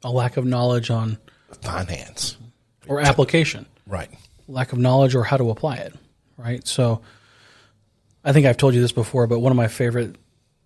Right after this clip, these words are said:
Speaker 1: thing that makes me chuckle but also makes me cringe is that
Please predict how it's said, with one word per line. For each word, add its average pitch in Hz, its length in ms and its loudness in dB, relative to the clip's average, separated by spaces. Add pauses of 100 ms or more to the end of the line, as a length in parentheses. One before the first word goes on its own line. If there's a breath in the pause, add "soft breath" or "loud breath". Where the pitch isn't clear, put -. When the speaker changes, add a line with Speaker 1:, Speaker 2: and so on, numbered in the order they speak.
(100)
Speaker 1:
thing 165 300 0
that 151 80 6
makes 135 220 4
me 123 100 -2
chuckle 143 360 4
but 123 140 2
also 127 380 4
makes 120 260 -2
me 113 60 -4
cringe 123 400 0
is 113 220 0
that 113 380 -2